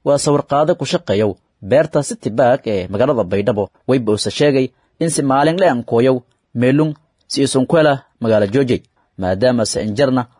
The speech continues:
wal biil ah oo uusa reershay ku fadaayan. Wayba uusa sheegay in markii uusa dugsiga sare ku bahi lama sano ka hor, us eedan ka fikri sidii us u noqon lahay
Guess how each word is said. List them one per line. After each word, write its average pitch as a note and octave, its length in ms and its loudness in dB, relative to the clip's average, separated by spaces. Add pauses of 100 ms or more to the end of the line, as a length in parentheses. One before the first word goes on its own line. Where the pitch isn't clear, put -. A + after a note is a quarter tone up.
(200)
wal C3 160 2
biil D3 340 2
ah C#3+ 120 4 (320)
oo A3+ 180 4
uusa A#2+ 220 -2
reershay G#2 420 -2 (320)
ku - 100 -10
fadaayan. G2 420 0 (300)
Wayba E3 260 2
uusa C#3+ 200 0
sheegay A#2 340 0 (240)
in A2+ 120 -2
markii G#2+ 260 -2
uusa A2 160 -4
dugsiga A#2 380 0
sare C3 200 0
ku A2+ 120 -6
bahi C3 260 0 (440)
lama C#3 300 0
sano E3 260 0
ka - 120 -10
hor, G2+ 120 -4 (420)
us A#2+ 140 -6
eedan F3 260 2
ka C#3+ 80 -6
fikri C3+ 360 0 (180)
sidii C#3 220 -2
us C3 120 -2
u C3+ 60 -2
noqon D#3+ 360 2
lahay A#2+ 260 0